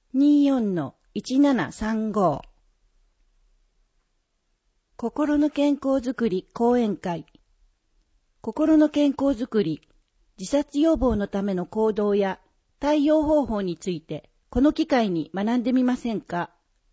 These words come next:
時、八月十二日木曜、午後二時から三時三十分。場所、市役所。対象、市内在住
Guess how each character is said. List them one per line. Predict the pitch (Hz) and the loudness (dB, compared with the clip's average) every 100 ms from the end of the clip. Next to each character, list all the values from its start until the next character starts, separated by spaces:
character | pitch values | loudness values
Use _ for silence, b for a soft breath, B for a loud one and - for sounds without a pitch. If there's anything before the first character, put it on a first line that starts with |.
| _ _ _ _ _ - | _ _ _ _ _ -8
時、 | 254 - 262 247 - _ _ _ _ _ | -8 -4 -4 -4 -8 _ _ _ _ _
八 | - 262 294 | -10 -4 2
月 | 311 269 | 2 0
十 | 247 302 294 | 0 2 4
二 | 294 | 4
日 | 247 - - 156 - _ _ | 2 -2 -6 -6 -8 _ _
木 | 180 - 247 | -6 -2 0
曜、 | 233 185 - _ _ _ _ _ _ | 4 2 0 _ _ _ _ _ _
午 | 208 277 | -2 0
後 | 220 170 - | 2 0 -2
二 | 240 277 | -2 0
時 | 220 | 0
か | 185 | -2
ら | 160 | -4
三 | - 269 254 | -2 -2 -2
時 | 180 | -4
三 | 202 220 208 | -6 -4 -2
十 | 226 | -4
分。 | - - 160 - _ _ _ _ _ _ _ _ - | -6 -8 -8 -8 _ _ _ _ _ _ _ _ -4
場 | 202 | -4
所、 | - 226 226 - _ _ _ _ | -2 0 0 -2 _ _ _ _
市 | - 262 | -4 0
役 | 285 - - | 0 -4 -8
所。 | - 160 - _ _ _ _ _ _ _ _ | -4 -4 -6 _ _ _ _ _ _ _ _
対 | 240 262 | -2 -2
象、 | 247 - 226 220 - _ _ _ _ _ _ _ _ _ | -2 0 0 0 -4 _ _ _ _ _ _ _ _ _
市 | - 277 | -2 4
内 | 311 226 | 4 4
在 | 196 214 208 | 0 0 0
住 | 185 214 208 | 0 2 2